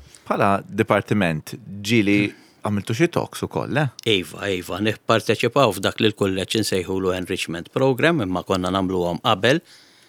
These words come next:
Speaker 2: beda l-proċess tal-Enrichment Programs, em, fejn nistiednu kell-, diversi kelliema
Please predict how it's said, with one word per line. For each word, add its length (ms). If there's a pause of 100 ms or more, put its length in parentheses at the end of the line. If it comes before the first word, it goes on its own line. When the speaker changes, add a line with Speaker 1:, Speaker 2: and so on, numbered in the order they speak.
(120)
Speaker 2:
beda 260
l-proċess 560
tal-Enrichment 760
Programs, 600 (580)
em, 640
fejn 480
nistiednu 840
kell-, 320
diversi 480
kelliema 720